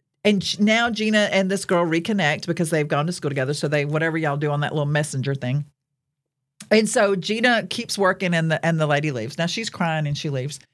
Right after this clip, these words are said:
but she, um, she never did get another formula because she was like, "I don't see the point." There is, there is no other stuff here. We've already tried all of this. So she leaves.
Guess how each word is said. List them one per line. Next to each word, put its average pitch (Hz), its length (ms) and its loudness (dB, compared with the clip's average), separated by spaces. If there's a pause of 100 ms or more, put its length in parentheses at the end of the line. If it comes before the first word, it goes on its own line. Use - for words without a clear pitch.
(180)
but 214 120 4
she, 247 460 0
um, 175 520 2 (280)
she 208 220 -2
never 226 200 2
did 208 220 0
get 170 140 0
another 160 300 0
formula 139 440 -4
because 175 240 -2
she 180 100 -2
was 170 120 -2
like, 156 180 0
"I 160 80 2
don't 160 160 -6
see - 140 -6
the 156 100 -4
point." 151 440 -6 (280)
There 160 140 2
is, 156 140 -4
there 160 180 0
is 160 200 -2
no 147 160 0
other 143 160 -2
stuff 135 280 -4
here. 147 280 0
We've 143 220 -2
already 139 260 -2
tried 135 280 -2
all 131 160 -6
of 131 80 -8
this. - 380 -8 (340)
So 247 100 0
she 381 160 0
leaves. 160 520 -4